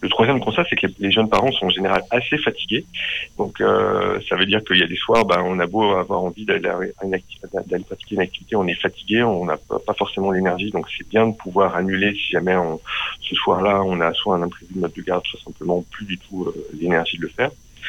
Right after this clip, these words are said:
Donc, d'avoir un petit peu de flexibilité dans la capacité à s'inscrire. Puis, en fait, le, le dernier constat, probablement, et un des plus importants, c'est que l'offre de loisirs telle qu'elle existe aujourd'hui, notamment dans les grandes villes,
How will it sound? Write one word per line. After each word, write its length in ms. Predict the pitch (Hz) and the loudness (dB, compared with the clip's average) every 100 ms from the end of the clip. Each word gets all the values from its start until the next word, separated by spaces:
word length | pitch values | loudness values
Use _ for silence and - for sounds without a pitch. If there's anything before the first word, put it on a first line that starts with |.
| - - - - - | -6 -4 -6 -10 -4
Donc, 140 | 90 85 | -2 0
d'avoir 220 | 87 85 | 2 2
un 60 | |
petit 120 | 85 - | 0 -6
peu 100 | 117 | -2
de 40 | |
flexibilité 560 | - 104 - 95 101 107 | -2 -2 -4 -8 -2 0
dans 120 | 90 | 2
la 100 | 87 | 0
capacité 520 | - 85 - - 90 | -4 -6 -6 -4 -4
à 60 | - | -4
s'inscrire. 480 | 82 - 135 151 - - - - - - - - - | -6 -6 -4 -4 -6 -14 -10 -8 -6 -6 -10 -16 -10
Puis, 180 | - 80 | -2 2
en 80 | 107 | 4
fait, 220 | 107 - | 2 2
le, 120 | 110 | 2
le 180 | 110 104 | 4 4
dernier 260 | 110 120 127 | 4 4 2
constat, 320 | 120 - - | -2 0 -2
probablement, 400 | - 110 - 139 | 4 4 4 2
et 80 | - - - | 0 -2 -2
un 60 | |
des 120 | 101 107 | 0 0
plus 160 | 107 | 0
importants, 360 | 101 101 - 180 | 0 0 -2 -4
c'est 80 | 107 | -2
que 120 | - | 0
l'offre 300 | 104 147 - | 0 2 0
de 60 | 117 | 2
loisirs 340 | 147 214 165 - | 2 2 -4 -4
telle 160 | 139 | -10
qu'elle 240 | - 110 110 | 0 0 2
existe 380 | 110 113 190 - | 0 -2 -4 -2
aujourd'hui, 380 | 117 110 127 135 | 0 0 -2 0
notamment 360 | 117 107 117 | 0 2 0
dans 120 | 123 | 2
les 100 | 196 | 2
grandes 200 | 202 190 | 2 -2
villes, 180 | 190 180 | -2 -10